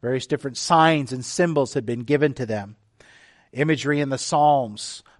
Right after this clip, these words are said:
point to the events of the Exodus, like Psalm ninety-seven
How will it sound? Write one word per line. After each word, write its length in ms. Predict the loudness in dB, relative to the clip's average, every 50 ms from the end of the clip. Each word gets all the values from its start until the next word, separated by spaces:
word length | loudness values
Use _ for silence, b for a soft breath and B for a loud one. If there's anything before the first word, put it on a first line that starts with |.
| b _
point 420 | -2 0 2 2 0 -2 -6 _
to 420 | -6 -4 -2 0 0 0 -2 -4 -4
the 220 | -4 -4 -4 -2
events 380 | -2 0 2 0 0 0 -4 -8
of 100 | -6 -6
the 160 | -6 -6 -6
Exodus, 600 | -6 -8 -10 -8 -8 -8 -8 -8 -8 -12 -14 -14
like 160 | -14 -14 -12 -10
Psalm 320 | -8 -8 -6 -6 -6 -6
ninety-seven 720 | -4 -6 -4 -6 -6 -8 -4 0 0 0 0 0 -4 -6